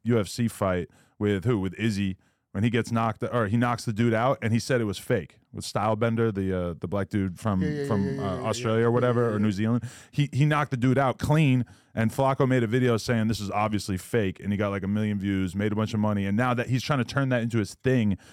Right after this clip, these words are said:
Speaker 1: where he just makes YouTube videos calling the U F C fake.
Speaker 2: Hold on one second, man.
Speaker 1: I say all
Speaker 2: I gotta
Speaker 1: that just to
Speaker 2: take this
Speaker 1: say
Speaker 2: call.
Speaker 1: you can't
Speaker 2: I
Speaker 1: trust
Speaker 2: gotta
Speaker 1: him.
Speaker 2: take this call. Hey,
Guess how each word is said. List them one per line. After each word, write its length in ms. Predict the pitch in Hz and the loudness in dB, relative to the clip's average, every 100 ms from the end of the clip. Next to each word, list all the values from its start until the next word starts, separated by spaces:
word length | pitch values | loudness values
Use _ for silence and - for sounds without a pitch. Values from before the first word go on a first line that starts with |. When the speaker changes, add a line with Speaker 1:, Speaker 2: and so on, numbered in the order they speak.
| - | -4
Speaker 1:
where 140 | 110 | 0
he 80 | 123 | 2
just 160 | 117 104 | 2 2
makes 240 | 120 113 | 2 2
YouTube 260 | 123 113 117 | 0 0 0
videos 360 | 110 113 107 95 | 2 4 4 2
calling 440 | - 117 110 104 | 0 0 2 2
the 80 | 101 | 2
U 120 | 101 | 2
F 60 | 95 | 0
C 180 | - 95 | -2 -6
fake. 360 | - 87 - _ _ _ _ _ _ - | -6 -8 -8 _ _ _ _ _ _ -8
Speaker 2:
Hold 220 | 117 123 | -6 -6
on 160 | 98 98 | -6 -10
one 120 | 101 | -10
second, 400 | - 101 - 87 | -10 -12 -14 -16
man. 300 | 87 87 - _ | -14 -16 -18 _
Speaker 1:
I 180 | 110 117 | -2 0
say 220 | 98 143 | 0 0
all 140 | 135 113 | 2 2
Speaker 2:
I 20 | |
gotta 220 | 110 104 | 2 0
Speaker 1:
that 60 | 107 | -2
just 120 | 104 | -2
to 20 | |
Speaker 2:
take 80 | 113 | -2
this 40 | 95 | -2
Speaker 1:
say 20 | |
Speaker 2:
call. 180 | 101 - | -4 -12
Speaker 1:
you 100 | 107 | -8
can't 200 | 117 107 | -2 -2
Speaker 2:
I 20 | |
Speaker 1:
trust 220 | - 85 110 | -2 -6 -8
Speaker 2:
gotta 140 | - | -10
Speaker 1:
him. 40 | 120 | -10
Speaker 2:
take 120 | 104 | -12
this 160 | 104 | -16
call. 400 | 95 120 104 98 _ _ _ _ _ _ | -14 -12 -12 -16 _ _ _ _ _ _
Hey, 200 | - 156 | -6 -4